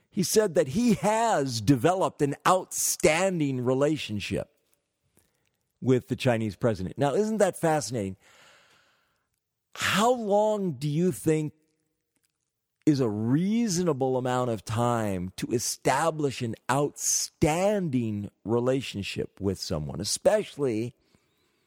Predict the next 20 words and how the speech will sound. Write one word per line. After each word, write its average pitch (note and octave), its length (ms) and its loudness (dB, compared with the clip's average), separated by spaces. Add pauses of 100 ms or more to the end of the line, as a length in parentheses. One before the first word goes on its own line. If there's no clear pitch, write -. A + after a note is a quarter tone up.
(600)
with D3 180 2
someone D3 800 0 (500)
whom D3 220 0
you C#3+ 200 2
have B2 480 -2 (1160)
badmouthed G2+ 1040 0 (580)
hitherto, G#2 640 0 (360)
<laughs> F#2+ 300 -4
previously? F2 840 -2 (460)
How F#3+ 240 0
long A3+ 400 0
do F#3 80 -2
you F#3 120 4
think F#3 280 -2
it - 80 -6
would B2 200 -2
take D#3 320 0
you D#3+ 80 -2
to C#3 200 -6
establish C#3+ 1300 -2